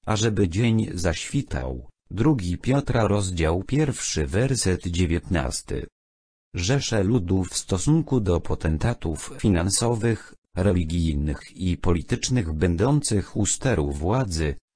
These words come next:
czuć będą swoją słabość i zaniepokojenie. Będą czynione starania o naprawienie zaległych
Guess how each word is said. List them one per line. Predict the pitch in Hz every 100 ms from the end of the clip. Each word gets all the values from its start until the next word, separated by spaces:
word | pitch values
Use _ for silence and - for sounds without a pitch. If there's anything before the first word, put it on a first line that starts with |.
| -
czuć | 139 139 98
będą | 92 98 98 113 101
swoją | - - 98 90 85 85
słabość | - 107 120 98 80 - - -
i | 82
zaniepokojenie. | 76 69 73 - 87 123 90 62 62 60 60 - _ _ _ 92
Będą | 127 147 135 131 127
czynione | - 113 107 120 117 107
starania | 101 - 80 90 104 101 92
o | 110 104
naprawienie | 110 117 117 104 127 151 95 78 71
zaległych | 73 76 76 80 90